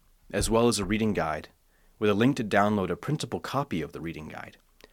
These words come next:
with page numbers following both the study edition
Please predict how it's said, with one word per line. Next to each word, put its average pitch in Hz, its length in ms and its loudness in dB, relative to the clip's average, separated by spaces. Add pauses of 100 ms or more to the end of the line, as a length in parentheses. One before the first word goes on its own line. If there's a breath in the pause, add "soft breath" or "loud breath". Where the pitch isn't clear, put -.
(300 soft breath)
with - 180 -4
page - 320 2
numbers 90 500 0
following 113 640 4 (440 loud breath)
both 131 240 6
the 117 80 -2
study 156 340 4
edition 90 520 -2